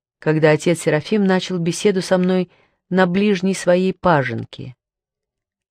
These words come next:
«Господь открыл мне, — сказал старец, — что с детства вы усердно желали знать, в чем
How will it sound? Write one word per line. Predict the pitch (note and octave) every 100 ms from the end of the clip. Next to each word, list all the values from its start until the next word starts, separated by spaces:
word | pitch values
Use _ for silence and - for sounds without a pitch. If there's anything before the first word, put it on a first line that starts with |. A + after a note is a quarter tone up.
| _ _ _ _ _ _ -
«Господь | F#3 F#3 - G#3
открыл | G#3 - A#3+ C4 B3
мне, — | F3 C3+
сказал | - D3 D3+ D3
старец, — | - C#3+ C3+ B2+ - _ _ _ _ _ _
что | - - A#3
с |
детства | G3+ C4 C4+ A3+ A3
вы | G#3
усердно | A3 - A#3 G#3+ G#3
желали | G3 G#3 G3+ G3
знать, | F#3 G#3+ G#3+
в | -
чем | G#3+ G#3+